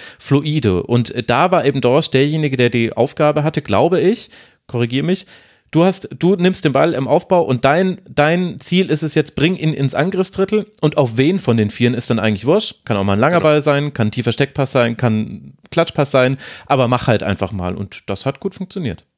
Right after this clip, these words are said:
Speaker 2: Ja, definitiv. Die, die, die Innenverteidiger sind, sind nach, sind, sind auseinandergefallen. Dorsch ist teilweise in die Mitte gerückt, hat sich die Bälle sehr, sehr tief geholt.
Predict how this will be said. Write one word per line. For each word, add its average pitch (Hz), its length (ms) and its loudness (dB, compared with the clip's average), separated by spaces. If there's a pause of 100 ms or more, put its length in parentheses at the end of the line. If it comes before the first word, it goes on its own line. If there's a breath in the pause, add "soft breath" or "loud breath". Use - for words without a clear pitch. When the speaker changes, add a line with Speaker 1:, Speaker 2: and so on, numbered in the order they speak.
(800)
Speaker 2:
Ja, 107 180 0
definitiv. 104 760 -4 (180)
Die, 107 100 -2 (200)
die, 104 280 0
die 101 180 -2
Innenverteidiger 107 680 0
sind, 104 320 -4
sind 101 460 -4
nach, 98 180 -2 (320)
sind, 101 320 -4
sind 101 240 -2
auseinandergefallen. 110 840 0
Dorsch 101 200 0
ist - 140 -8
teilweise 101 320 0
in 98 60 -4
die 98 80 -4
Mitte 110 240 -6
gerückt, 104 280 -8
hat 107 120 -2
sich - 100 -4
die - 80 -8
Bälle 92 220 -4
sehr, 92 200 0
sehr 117 120 -2
tief - 240 -8
geholt. 113 320 -4